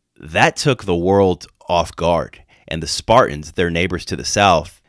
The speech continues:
it wasn't lost on them. They noticed it as well. So long story short, fast forward a couple decades, the Persian War has ended. The threat of the Persians has subsided. Well, where do they turn their attention?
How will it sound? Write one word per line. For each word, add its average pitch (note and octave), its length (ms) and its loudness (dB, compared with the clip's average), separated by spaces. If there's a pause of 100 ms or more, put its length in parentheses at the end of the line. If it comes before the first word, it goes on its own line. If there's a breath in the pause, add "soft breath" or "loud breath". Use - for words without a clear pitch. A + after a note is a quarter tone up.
(240)
it - 80 -2
wasn't A2+ 340 0
lost G#2+ 320 0
on C#2+ 120 -6
them. C#2 260 -14
They E2+ 140 -4
noticed E2 360 -6
it D#2 80 -8
as D#2 140 -12
well. D2 360 -8 (280)
So - 140 -10
long A#2 240 2
story G2+ 260 0
short, G2 420 -2
fast F2+ 280 -4
forward F2+ 220 -2
a E2+ 40 -4
couple E2 280 -6
decades, D2+ 440 -8
the - 80 -10
Persian F2 500 -8
War F2 180 -2
has D#2 120 -6
ended. D#2 300 -10
The D#2+ 80 -10
threat G2 320 -2
of F2+ 60 -4
the E2 60 -10
Persians E2 500 -8
has D#2+ 260 -6
subsided. D#2+ 680 -4 (380 soft breath)
Well, F2 160 -6
where G2+ 160 2
do A2+ 60 2
they G2 120 0
turn F2 220 -8
their D#2+ 120 -6
attention? D2+ 480 -12